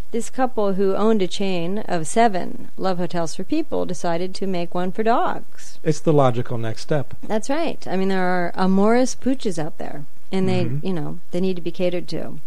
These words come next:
Speaker 1: This particular, uh, doggy love hotel,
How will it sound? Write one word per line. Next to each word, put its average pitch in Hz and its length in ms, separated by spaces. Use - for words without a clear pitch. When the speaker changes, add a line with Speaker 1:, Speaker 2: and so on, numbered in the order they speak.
Speaker 1:
This 285 460
particular, 254 760
uh, 170 200
doggy 175 320
love 170 160
hotel, 160 420